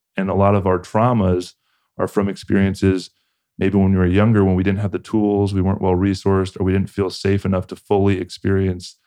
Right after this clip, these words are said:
what we were going through or what we were feeling within our nervous system. And so we kind of hold into it, hold it tightly,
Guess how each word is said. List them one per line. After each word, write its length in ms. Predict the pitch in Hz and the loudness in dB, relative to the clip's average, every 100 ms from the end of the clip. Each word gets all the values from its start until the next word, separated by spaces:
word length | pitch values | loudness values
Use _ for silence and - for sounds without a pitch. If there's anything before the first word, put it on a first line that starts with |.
| _ _ _ _ _ _ _ | _ _ _ _ _ _ _
what 220 | 104 110 110 | 2 2 4
we 80 | |
were 100 | 98 | 2
going 240 | 95 98 95 | 2 0 0
through 140 | 101 | 2
or 40 | 95 | 2
what 140 | 98 | 2
we 60 | 95 | 0
were 80 | 92 | 0
feeling 240 | 101 98 | 2 0
within 160 | 90 92 | 0 -4
our 60 | |
nervous 260 | 92 123 117 | 0 0 -2
system. 300 | 101 98 95 | -6 -6 -8
And 100 | 92 | -6
so 140 | 98 | 0
we 120 | 95 95 | 0 2
kind 180 | 104 98 | 0 -2
of 80 | |
hold 260 | - 101 95 | 2 2 4
into 340 | 107 113 101 92 | 2 2 2 0
it, 80 | |
hold 200 | 92 98 | 2 0
it 120 | 95 - | 0 -2
tightly, 460 | 104 107 98 95 | -2 0 0 -2